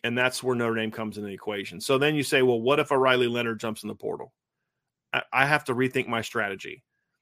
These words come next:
You know, what if a, what if a guy like a, you know, a Sam Hartman from this year, a, a, a Bo Nix from, from a couple years ago, Michael Penix, what if a guy like that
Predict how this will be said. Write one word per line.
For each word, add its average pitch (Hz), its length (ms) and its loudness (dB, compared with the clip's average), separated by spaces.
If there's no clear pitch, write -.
You 135 60 2
know, 127 100 6
what 127 220 4
if - 100 -2
a, 131 240 4
what 139 220 2
if - 160 -10
a 131 80 -4
guy 127 280 4
like 120 220 0
a, 107 300 -2
you 135 120 -2
know, 110 180 0
a 107 140 -4
Sam 127 260 -2
Hartman 131 300 0
from 135 180 -4
this 147 220 0
year, 98 340 -8
a, 117 160 -6
a, 117 120 -6
a 113 240 -2
Bo 127 260 6
Nix 151 320 2
from, 101 480 -6
from 117 220 -2
a 110 40 -6
couple 120 300 -2
years 120 300 2
ago, 92 320 -10
Michael 135 320 -2
Penix, - 560 -2
what 135 180 6
if 156 80 -2
a 156 60 -2
guy 143 160 6
like 123 320 4
that 135 320 6